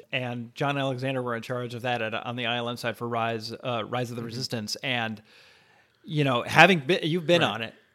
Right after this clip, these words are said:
Speaker 1: And if you were to describe the experience of Rise of the Resistance, you, you, you would probably have to talk about it for about ten minutes because,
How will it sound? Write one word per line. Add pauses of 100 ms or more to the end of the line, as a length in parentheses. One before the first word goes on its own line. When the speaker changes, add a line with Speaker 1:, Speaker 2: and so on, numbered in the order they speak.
(120)
Speaker 1:
And
if
you
were
to
describe (120)
the
experience (400)
of
Rise
of
the
Resistance, (800)
you,
you,
you
would
probably
have
to
talk
about
it
for
about
ten
minutes (120)
because,